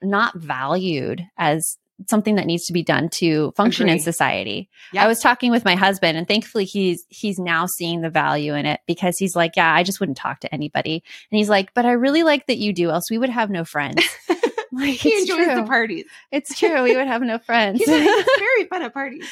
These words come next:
Speaker 1: He is. He's so, he, he enjoys the people he likes to be around.
Speaker 2: Yeah.
Speaker 1: But he will not reach out to acquaintances or try to be friendly with neighbors or anything. Like, like, Hey, and, but no, nothing goes deeper than that.
Speaker 2: Yeah.
Speaker 1: And I'm the one who's like, "Hey,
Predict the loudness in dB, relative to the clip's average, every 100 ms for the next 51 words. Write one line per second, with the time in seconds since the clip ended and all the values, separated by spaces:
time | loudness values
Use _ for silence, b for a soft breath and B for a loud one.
0 | -4 0 2 4 4 2 -2 0 0 0
1 | -2 -6 -6 -2 0 0 0 0 -2 -6
2 | -6 -6 -2 -2 -2 -6 -2 -2 -4 -6
3 | -8 -4 -4 -2 -2 -4 -10 -20 _ -12
4 | -12 -2 0 2 0 0 0 2 0 -2
5 | -2 2 0 0 -4 -2 -2 -2 -4 -8
6 | -4 -4 -6 -6 -4 -2 -2 -4 -4 -2
7 | -2 -4 -4 -2 -2 -4 -6 -8 -8 -6
8 | -8 -10 -6 -2 0 0 2 2 2 2
9 | 2 0 -2 _ -6 -4 -2 -4 -4 -4
10 | -6 -8 -8 -10 -12 -12 -12 -12 -12 -12
11 | -14 -16 _ B B -4 0 2 2 2
12 | 0 -2 -6 -8 -4 -4 -4 -6 -6 0
13 | 2 2 0